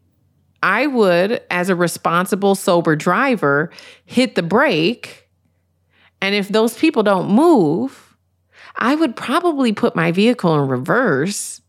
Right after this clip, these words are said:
and back away from them. And to see a driver that took actions that don't align, uh, with, with those measures feels reckless.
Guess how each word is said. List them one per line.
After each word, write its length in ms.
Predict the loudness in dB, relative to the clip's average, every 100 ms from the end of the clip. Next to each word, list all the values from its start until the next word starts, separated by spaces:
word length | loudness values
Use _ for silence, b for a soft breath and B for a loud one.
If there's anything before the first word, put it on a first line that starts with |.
| _ _ _ -4
and 160 | 0 0
back 220 | -2 0
away 280 | 2 2 2
from 260 | 0 -2
them. 360 | -4 -6 -10 -16 _ _ _ _ _ _ _ B B B B -6
And 220 | -2 -2
to 180 | 0 0
see 260 | 0 2 2
a 40 |
driver 760 | 2 0 0 0 -2 0 2 0
that 300 | 0 -2 -2
took 220 | -2 -2 -2
actions 560 | -6 -4 -2 0 0
that 280 | -2 -4 -2
don't 320 | 0 2 0
align, 920 | 0 0 2 0 0 0 -2 -4 -4 -6 B B B _ -4
uh, 240 | -2 0 0
with, 320 | 0 -2 -2
with 220 | -4 -2
those 320 | 0 0 0
measures 800 | 0 0 0 -2 0 0 0 -4 -12 -2
feels 360 | 0 2 0
reckless. 840 | -2 -4 -6 -8 -8 -10 -12 -16